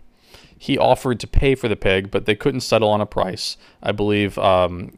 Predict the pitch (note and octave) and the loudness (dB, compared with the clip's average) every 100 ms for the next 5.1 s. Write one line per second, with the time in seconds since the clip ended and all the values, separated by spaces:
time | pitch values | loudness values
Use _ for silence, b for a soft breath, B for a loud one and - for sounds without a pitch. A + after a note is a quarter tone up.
0 | - B2+ A#2+ G#2+ G2+ G2+ - B2+ A#2 G#2+ | 0 2 4 4 4 2 0 2 6 6
1 | G#2+ G#2 G2 - G#2 - G2 F#2+ F2+ - | 6 2 0 -4 -6 -4 -2 0 -2 -4
2 | - A#2+ A#2 G#2 G2+ G2 G2 G2 - B | -4 -4 -2 2 2 2 0 -2 -8 B
3 | B B B B B - A2+ G#2+ G#2 G2+ | B B B B B -2 0 2 2 0
4 | G2+ - - - - - A#2 A2 A2 - | -4 -6 -12 -14 -12 -2 4 6 6 2